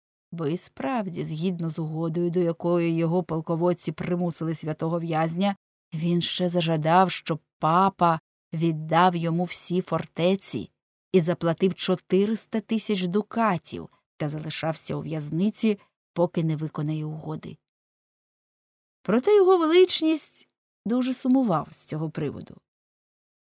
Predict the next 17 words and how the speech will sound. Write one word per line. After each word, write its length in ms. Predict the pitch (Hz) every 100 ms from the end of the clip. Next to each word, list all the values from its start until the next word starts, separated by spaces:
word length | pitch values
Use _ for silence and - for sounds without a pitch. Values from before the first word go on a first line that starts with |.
| -
Він 280 | 180 262 285
скасував 760 | - - 220 - 214 170 151
усі 240 | 151 -
урочистості, 1040 | 160 156 151 165 156 - 175 - - 196 - _ _ -
веселощі, 840 | 180 - 160 156 160 - - 185
розваги 680 | 180 156 151 165 160 196 277 _ _ _ _ _ -
і 60 |
наказав 460 | 226 247 277 359 349
усім 340 | 277 - 302
кавалерам 600 | 262 208 208 220 208 180 -
і 100 | 175
дамам 500 | 160 180 160 151 147
свого 340 | - 156 156
двору 580 | 151 151 202 269 269 254 _ _ _ _
надягнути 720 | 170 165 160 156 156 180 175
жалобу. 600 | 156 160 151 151 - 165 - _ _ _ _ _
Тому 420 | - 160 160 170